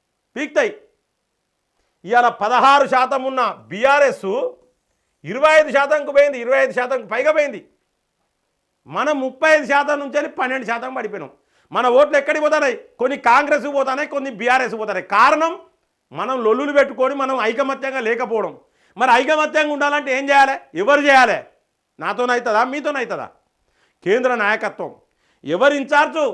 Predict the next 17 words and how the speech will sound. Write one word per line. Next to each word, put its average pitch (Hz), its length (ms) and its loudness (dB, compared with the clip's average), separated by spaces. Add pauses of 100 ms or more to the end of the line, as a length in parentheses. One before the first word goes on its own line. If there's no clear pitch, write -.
(140)
తెలంగాణకు 285 640 0
ఎవరు 285 200 0
ఇన్ఛార్జ్ 294 340 -2 (100)
కేంద్రం 277 340 0
నుంచి 269 160 -8
వెళ్ళి? 277 180 0 (640)
వాళ్ళు 220 220 0
ఎందుకు 254 300 -8
చొరవ 247 360 -2
తీసుకోరు? 190 440 -6 (1500)
నేను 226 260 -6
క్లియర్గా 262 380 0
చెప్తున్నా, 277 320 -6 (760)
ఒకే 269 260 4 (180)
పార్టీలు 247 340 2
ఉన్నప్పుడు 226 280 -8
అందరం 220 220 -8